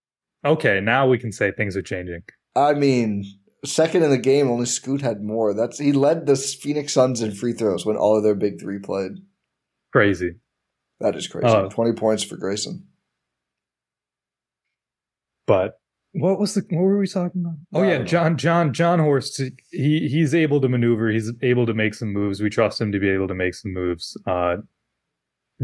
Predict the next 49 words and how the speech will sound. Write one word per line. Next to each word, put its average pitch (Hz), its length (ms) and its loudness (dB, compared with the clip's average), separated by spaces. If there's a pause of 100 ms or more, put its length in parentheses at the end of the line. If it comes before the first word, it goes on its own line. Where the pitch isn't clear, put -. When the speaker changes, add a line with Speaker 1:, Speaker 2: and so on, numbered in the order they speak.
(120)
Speaker 1:
we, 175 400 0
we 151 140 0
do 208 200 2
an 180 60 0
emergency 135 540 0
pod 104 240 2
if 95 80 -4
they 113 80 -2
get 98 220 -2
Big 98 220 -2
Biz, 92 300 -2
right? 98 220 -2 (160)
Speaker 2:
Yeah, 175 120 -2
hundred 208 240 0
percent. 117 220 2
Speaker 1:
No 113 80 2
matter 110 60 0
what. 113 240 -2
Speaker 2:
Hundred 208 220 -2
percent. 127 220 0
Speaker 1:
No 120 60 4
matter 113 160 2
what. 107 120 0
Speaker 2:
If - 80 -6
you're 220 140 0
busy, 156 320 2
I'll 143 100 4
do 156 180 2
it 120 60 2
alone. 107 440 -4 (800)
Speaker 1:
<laughs> - 240 -2 (920)
I'll 285 600 -4
just 143 260 4
phone 117 220 -2
it 104 100 -2
in 101 180 -4
Speaker 2:
If 117 80 -2
Speaker 1:
like 107 120 0
Speaker 2:
Big - 80 2
Speaker 1:
I 101 60 -2
did - 120 -2
Speaker 2:
Biz 190 220 2
Speaker 1:
the 185 80 2
Speaker 2:
has 139 160 0
no 147 180 2
stands, 139 500 0
I 127 140 2
am 123 140 0
deceased. 101 600 -10